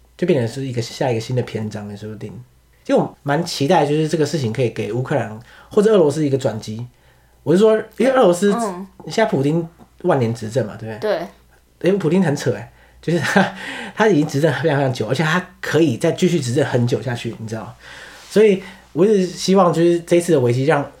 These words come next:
Speaker 1: 不管是乌克兰的政治或是俄罗斯的政治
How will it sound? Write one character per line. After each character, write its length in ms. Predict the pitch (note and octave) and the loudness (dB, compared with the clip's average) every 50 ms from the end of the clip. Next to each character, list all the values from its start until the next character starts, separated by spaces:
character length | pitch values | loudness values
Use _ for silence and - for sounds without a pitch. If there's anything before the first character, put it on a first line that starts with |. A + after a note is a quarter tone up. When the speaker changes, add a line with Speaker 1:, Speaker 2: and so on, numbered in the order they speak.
| _ _ _ _ | _ _ _ _
Speaker 1:
不 80 | - F3 | -2 0
管 100 | C3+ C3 | 0 0
是 80 | D3+ | 0
乌 80 | D3 D3+ | 0 0
克 100 | D3 F3+ | 2 2
兰 140 | C#3+ A#2+ A#2 | 2 2 0
的 60 | A#2+ | -2
政 200 | A#2+ D#3+ B2+ A#2+ | -2 -2 -2 -2
治 160 | A#2 B2+ B2 | -2 -2 0
或 120 | A#2+ B2+ | 0 0
是 260 | B2 C3+ C#3 C3+ B2 A#2+ A#2+ - _ _ _ _ _ | 0 0 -2 -2 -4 -4 -8 -14 _ _ _ _ _
俄 80 | E3 D#3+ | -2 0
罗 100 | B2+ A2+ | 0 0
斯 120 | A#2 C3+ | -2 -4
的 40 | B2 | -4
政 180 | A#2+ C#3 A2+ A2 | -2 -2 -4 -4
治 200 | G2+ G#2+ G#2+ | -6 -10 -14